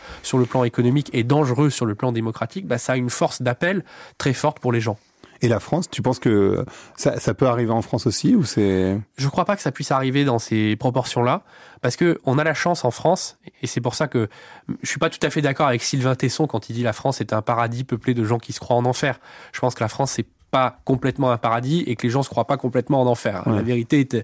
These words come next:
Speaker 1: un peu entre les deux. Mais ce qui est certain, c'est que la France va mieux qu'on ne le croit en général, notamment parce qu'on a un formidable appareil public de, de, de, de partage de la richesse, de répartition,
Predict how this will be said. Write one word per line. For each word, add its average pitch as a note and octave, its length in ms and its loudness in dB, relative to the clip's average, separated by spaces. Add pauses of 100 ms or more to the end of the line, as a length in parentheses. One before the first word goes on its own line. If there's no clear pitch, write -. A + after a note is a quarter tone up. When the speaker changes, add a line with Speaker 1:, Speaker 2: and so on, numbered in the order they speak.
(340)
Speaker 1:
un C3 100 2
peu D3+ 160 2
entre C#3+ 240 2
les C#3 100 6
deux. C3 220 4 (400)
Mais C#3 300 2 (100)
ce - 160 -8
qui - 100 0
est C3+ 60 2
certain, E3+ 500 0
c'est D3+ 180 -2
que B2+ 220 2 (300)
la B2+ 100 0
France F3+ 240 0
va C3 160 2
mieux D3+ 240 4
qu'on D3 140 0
ne B2+ 80 2
le B2 80 2
croit D3 180 0
en C3+ 100 2
général, A2 480 0
notamment C3 380 0
parce B2+ 160 -4
qu'on B2 300 0
a A#2 60 2
un A#2 80 2
formidable C#3 680 -2
appareil B2 400 0
public B2 480 -4 (380)
de, A2 120 2
de, A2+ 180 2
de, A2+ 120 0
de A#2 240 -2
partage C#3+ 480 -2
de A#2 80 -2
la G#2+ 120 2
richesse, C3 360 -2
de - 80 -2
répartition, C3 800 -2